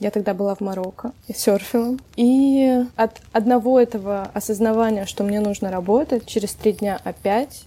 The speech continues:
я просто рыдала, я поняла, что я не хочу. И самое ужасное, что я чувствовала в тот момент, что я как бы не понимаю, что делать-то дальше. Ну, то есть вот у меня есть алгоритм, которым я жила последние, там, десять лет, что ты работаешь, получаешь хорошие деньги,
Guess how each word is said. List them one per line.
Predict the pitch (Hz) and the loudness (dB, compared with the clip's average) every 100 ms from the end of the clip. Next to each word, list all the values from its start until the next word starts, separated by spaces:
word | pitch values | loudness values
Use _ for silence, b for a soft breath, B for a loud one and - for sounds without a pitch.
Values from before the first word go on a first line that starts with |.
| - | -12
я | - 196 | 0 2
просто | - 202 190 196 | 4 2 2 0
рыдала, | 196 175 190 220 262 | -2 0 2 4 4
я | 214 - | 2 0
поняла, | 190 180 | -4 -4
что | - 185 | -6 -4
я | 185 | -4
не | 185 190 226 | -4 -2 -2
хочу. | - - 196 - - - 170 - - | -2 -4 -4 -4 -6 -4 -6 -6 -6
И | |
самое | 208 226 226 214 | 0 2 4 2
ужасное, | 208 220 - 208 | 4 2 2 -6
что | - 202 | -4 -4
я | |
чувствовала | 202 - 277 - 220 208 202 | -2 -4 -4 -2 0 0 0
в | |
тот | - 202 | 0 -2
момент, | 196 190 254 | -2 -2 -2
что | - 214 196 | -2 -4 -4
я | - 202 | 2 2
как | 190 196 | 4 0
бы | 196 | 0
не | 202 | 0
понимаю, | 208 208 208 185 175 170 - - | 0 0 0 -2 -6 -10 -14 -4
что | 208 | 0
делать-то | 196 220 208 - 180 | 2 2 2 -2 -8
дальше. | 175 165 - - 202 - - | -6 -6 -10 -14 -14 -18 -8
Ну, | 202 | 0
то | 202 | 0
есть | - | 2
вот | 208 214 | 2 2
у | |
меня | 202 190 | 0 0
есть | - | 2
алгоритм, | 196 196 202 247 - 277 | 2 4 4 4 2 -2
которым | 247 208 196 190 | 0 0 0 -2
я | 190 190 | -4 -2
жила | 196 185 | -2 -2
последние, | 185 196 - 185 180 | -4 -8 -6 -6 -8
там, | - 185 | -8 -6
десять | 180 190 180 - | -4 -6 -6 0
лет, | 202 285 - | 0 0 -6
что | - - | -14 -2
ты | 220 | 0
работаешь, | 190 180 208 240 294 294 - - - | 2 0 0 2 0 0 -4 -12 -8
получаешь | 196 196 196 | -6 -4 -4
хорошие | 208 196 196 - 175 | -4 -4 -4 -8 -4
деньги, | 185 240 262 226 | 0 2 4 2